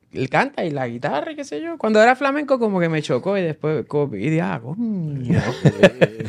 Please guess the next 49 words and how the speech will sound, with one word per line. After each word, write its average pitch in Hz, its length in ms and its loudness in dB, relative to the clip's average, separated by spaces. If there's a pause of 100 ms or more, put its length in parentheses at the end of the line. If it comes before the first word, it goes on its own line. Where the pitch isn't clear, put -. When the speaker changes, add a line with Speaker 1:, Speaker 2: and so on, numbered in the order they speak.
(460)
Speaker 1:
Estos 139 240 -4
señores 180 460 4
hicieron 170 240 2
Speaker 2:
Es 170 60 4
una 135 80 6
Speaker 1:
algo 151 120 10
aquí - 80 8
Speaker 2:
joyita, 131 180 6
Speaker 1:
bien, 113 100 6
Speaker 2:
es 120 60 6
una 127 140 4
joyita. 120 220 6
Speaker 1:
hicieron 151 260 2
algo 180 160 2
bien 185 160 0
cabrón. 180 420 0
Por 165 100 0
eso, 170 120 0
por 208 120 4
eso 226 140 2
es 220 60 -4
bueno 254 300 2
recomendar 220 500 0
los 214 160 2
álbumes 208 300 0
porque 175 180 0
puedes 156 160 0
escuchar 165 440 -2 (300)
discos 170 300 -2
como 175 240 0
los 156 160 0 (100)
tres 185 200 0
que 190 100 -8
te 180 120 -6
recomendamos. 170 680 -2 (320)
Master, 240 380 2
las 185 180 2
redes 202 240 2
sociales 190 380 0
para 160 140 -2
encontrarte. 151 680 -4 (120)
Speaker 2:
Eh, 104 440 2
bueno, 131 240 4
en 120 100 4
Instagram 127 640 4
es 120 240 0
S 120 380 6
R 123 200 6
Langosta 131 840 2